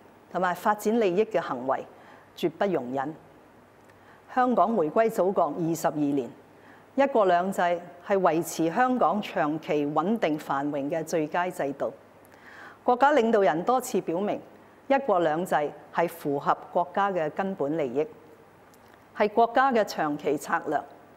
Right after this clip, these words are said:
成功落實一國兩制，係國家、香港以及兩地人民嘅共同願望。雖然香港正經歷風高浪急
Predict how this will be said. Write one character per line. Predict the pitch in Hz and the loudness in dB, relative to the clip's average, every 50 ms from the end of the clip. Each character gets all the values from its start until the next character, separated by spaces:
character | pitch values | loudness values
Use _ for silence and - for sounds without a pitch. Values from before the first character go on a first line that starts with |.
| - - - - - - - - - - | -20 -20 -20 -20 -20 -20 -20 -20 -14 -8
成 | - - 196 180 185 202 | -4 -2 -2 0 0 2
功 | - 285 285 294 285 | 2 2 4 4 4
落 | 220 170 - | 4 2 0
實 | - - 196 170 - | 0 0 0 0 2
一 | 202 226 226 | 0 0 2
國 | - 185 170 | 2 2 2
兩 | 170 156 156 170 | 2 2 0 -2
制， | 165 - 160 151 143 - - - - - - - - - | -2 -2 -2 -2 -2 -4 -8 -16 -20 -20 -20 -20 -12 -4
係 | - 196 185 185 | -2 0 0 0
國 | - 202 196 196 - | 0 0 -2 0 0
家、 | 220 208 208 196 180 - - - - - - - - - - - | 0 0 0 0 -4 -8 -16 -20 -20 -20 -20 -20 -20 -16 -8 -4
香 | 240 226 233 226 | -2 -2 0 0
港 | 208 165 143 143 170 196 - - - - - - - - - | 0 0 0 0 -2 -6 -12 -18 -20 -20 -20 -20 -18 -8 -4
以 | 226 254 - | -2 -2 0
及 | 214 214 170 190 | 0 -2 0 2
兩 | 185 180 196 208 226 226 | 2 2 2 2 0 2
地 | 196 190 180 180 165 | 2 2 2 2 0
人 | 202 170 170 160 | 0 0 0 0
民 | 165 165 156 151 151 160 | 0 0 0 0 0 0
嘅 | 185 185 180 | 0 0 0
共 | 185 180 156 170 | 0 -2 -4 -4
同 | - - 143 139 147 | -4 -2 -2 0 0
願 | 147 151 143 147 | 0 0 0 0
望。 | 143 143 139 135 156 - - - - - - - - - - - - - - - - - - - - - - - - | 0 0 -2 -4 -8 -16 -20 -20 -20 -20 -20 -20 -20 -20 -20 -20 -20 -20 -20 -20 -20 -20 -20 -20 -20 -20 -20 -20 -10
雖 | - - 262 262 240 | -4 0 0 2 2
然 | 170 139 - - | 2 0 -2 -4
香 | 240 214 220 208 | -4 -2 -2 0
港 | 170 147 147 165 175 165 - | 0 0 0 0 -4 -8 -8
正 | - - 196 202 208 202 | -6 -4 -2 -2 -2 0
經 | - 240 247 247 240 208 | 0 0 2 2 2 0
歷 | 151 - - - - - - - | 0 -2 -4 -12 -20 -20 -10 -4
風 | - 254 254 254 247 233 | -2 0 0 0 0 0
高 | - 233 226 226 220 | 2 2 2 2 2
浪 | 196 160 143 143 143 165 - | 2 2 0 0 -2 -2 0
急 | 196 | -2